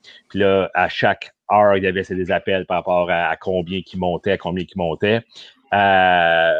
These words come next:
un moment donné, euh, Beauport était rendu à cinquante mille. Ça, il restait comme, euh, trente minutes. Euh, Granby avait monté, je pense, à cinquante-cinq. Puis un moment donné, à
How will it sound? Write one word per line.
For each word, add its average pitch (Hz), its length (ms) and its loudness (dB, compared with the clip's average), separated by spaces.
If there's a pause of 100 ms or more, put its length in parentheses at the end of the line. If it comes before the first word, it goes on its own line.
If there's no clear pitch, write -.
un 92 100 -2
moment 98 160 0
donné, 107 500 -4
euh, 87 760 0 (100)
Beauport 113 840 4
était 98 260 -4
rendu 95 380 -4
à 95 100 -2
cinquante 101 600 -6
mille. 110 340 -4 (500)
Ça, - 160 -2
il 101 120 -2
restait 98 340 -2
comme, 92 220 -2
euh, 90 180 -2
trente 104 320 -4
minutes. 92 240 -6 (680)
Euh, 92 220 0
Granby 104 600 2
avait 95 200 0
monté, 95 360 -4
je - 140 -12
pense, 101 300 -2
à 92 200 -2
cinquante-cinq. 104 760 -6 (360)
Puis 113 120 0
un 110 100 2
moment 113 180 2
donné, 120 460 0
à 104 160 2